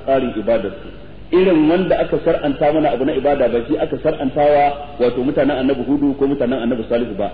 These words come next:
Annabawa sun yi tarayya ta fuskar tauhidi, amma ta fuskar shari'a da mu'amaloli ne da gobe akan samu bambanci daga wannan annabi zuwa ga wannan annabi.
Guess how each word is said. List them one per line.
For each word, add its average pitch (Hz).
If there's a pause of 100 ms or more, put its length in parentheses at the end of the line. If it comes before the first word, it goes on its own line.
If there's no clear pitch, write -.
(200)
Annabawa 160
sun 170
yi 170
tarayya 147
ta 143
fuskar 180
tauhidi, 175 (180)
amma 131
ta -
fuskar -
shari'a 165
da 120
mu'amaloli 160
ne 170
da 135
gobe 131
akan 156
samu 131
bambanci 143
daga 113
wannan 143
annabi 127
zuwa 131
ga 107
wannan 104
annabi. 95